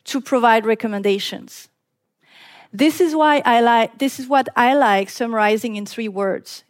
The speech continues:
in the three imperatives that are data, tech,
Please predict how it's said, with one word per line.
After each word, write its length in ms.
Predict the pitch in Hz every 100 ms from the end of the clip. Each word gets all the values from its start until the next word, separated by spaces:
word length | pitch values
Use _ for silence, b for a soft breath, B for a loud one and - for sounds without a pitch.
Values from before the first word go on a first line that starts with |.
| -
in 100 | 208
the 100 | 196
three 280 | - 247
imperatives 680 | 226 220 202 196 190 - -
that 140 | -
are 260 | 202 185 180 _ _
data, 440 | 214 220 220 294 440 _ _ _ _ _ _ -
tech, 480 | 233 220 247 -